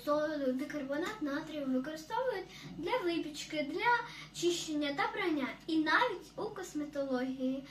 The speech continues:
Сода також допоможе позбутися неприємних запахів та здивує, е, городників. Давайте ж дізнаємося, які є види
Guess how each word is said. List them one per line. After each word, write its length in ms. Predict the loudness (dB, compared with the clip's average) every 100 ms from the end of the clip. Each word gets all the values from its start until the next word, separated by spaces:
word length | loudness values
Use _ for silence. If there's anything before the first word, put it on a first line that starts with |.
| -16 -10
Сода 420 | 2 4 4 2
також 380 | -2 -2 0 -2
допоможе 500 | 0 0 2 2 -2
позбутися 720 | -4 -4 -2 -4 -6 -6 -4
неприємних 800 | -2 -2 -2 -2 -2 -2 -2 -2 -4 -14 -16
запахів 840 | -4 0 2 0 -2 -4 -2 -4 -4 -14 -6
та 240 | 0 2 2
здивує, 560 | 4 4 4 0 2
е, 420 | 0 -2 -2 -2 0
городників. 680 | 0 0 0 0 0 -2 -2 -4 -20 -16 -4
Давайте 520 | -2 2 2 2 -2
ж 100 | -4
дізнаємося, 720 | -4 -2 0 0 -2 -6 -2
які 260 | 0 2 4
є 220 | 6 6
види 320 | 4 -2 0